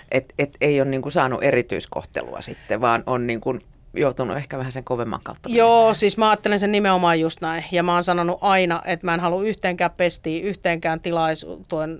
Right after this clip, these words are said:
Speaker 2: vaan sukupuoleni takia, vaan mä haluan ansaita se sillä omalla osaamisella. Mut kyllä mä sit oon tiedostanut sen, että tiet-, tietyissä asioissa mä oon joutunut tekemään kaksi kertaa enemmän töitä, että mä oon saanut sen mahdollisuuden. Mut sit kun mä oon saanut sen mahdollisuuden,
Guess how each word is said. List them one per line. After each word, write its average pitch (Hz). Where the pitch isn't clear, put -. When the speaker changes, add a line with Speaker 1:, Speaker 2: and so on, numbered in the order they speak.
Speaker 2:
vaan 165
sukupuoleni 165
takia, 180
vaan 170
mä 156
haluan 156
ansaita 160
se 160
sillä 165
omalla 180
osaamisella. 185
Mut 196
kyllä 190
mä 226
sit 247
oon 208
tiedostanut 175
sen, 165
että 160
tiet-, 170
tietyissä 170
asioissa 156
mä 160
oon 160
joutunut 160
tekemään 196
kaksi -
kertaa 165
enemmän 165
töitä, 165
että 170
mä 170
oon 170
saanut 208
sen 180
mahdollisuuden. 175
Mut 175
sit 208
kun 190
mä 175
oon 170
saanut 220
sen 190
mahdollisuuden, 165